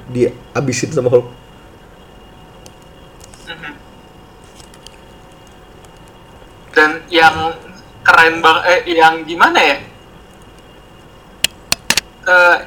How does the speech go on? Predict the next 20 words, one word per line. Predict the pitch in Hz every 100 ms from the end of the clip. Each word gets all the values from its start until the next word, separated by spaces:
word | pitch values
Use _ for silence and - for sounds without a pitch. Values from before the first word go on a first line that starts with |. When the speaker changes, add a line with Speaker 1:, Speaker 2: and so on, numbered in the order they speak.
| - 180
Speaker 2:
yang | 190
keren | 196 196 190
banget | 190 196 175
di | 185
sini | 214
tuh | 240 240
waktu | 196 - 175
bokapnya | 156 - 165 - 208 220 135 -
bilang, | 156 175 185 - - - - - - - - -
"J-, | 180 -
jangan | - - 196 190
ngelihat | 170 165 160
Hulknya, | - 160 180 -
don't | 190 190
look | 190 -
him | 180 165
in | 151 143
the | 143
eye." | 139 131 123 - - - - - - - - - - - - - - - - - - - - - - - - - - - - - - 185 - - - - - -
Eh, | 180 180 170